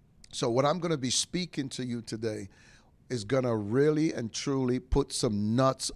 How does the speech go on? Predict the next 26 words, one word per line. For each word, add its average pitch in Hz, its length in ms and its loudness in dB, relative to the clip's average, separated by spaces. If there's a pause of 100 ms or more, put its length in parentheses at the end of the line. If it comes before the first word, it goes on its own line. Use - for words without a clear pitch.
and 101 300 -2
bolts 117 440 2
in 113 180 0
your 110 180 0
life, 113 420 -2 (300)
and 120 120 -2
I 120 100 2
believe 117 320 0
it's 120 120 -4
gonna 107 260 0
change 117 800 0
your 104 220 0
life. 92 460 -6 (500)
So 135 300 4 (100)
I 139 140 10
want 156 360 0
you 190 160 0
right 165 280 2
now 127 220 2
to 117 180 -4
go 135 280 6
with 107 220 2
me 113 160 2
very 123 320 2
quickly 110 720 -4 (1300)
to 123 580 4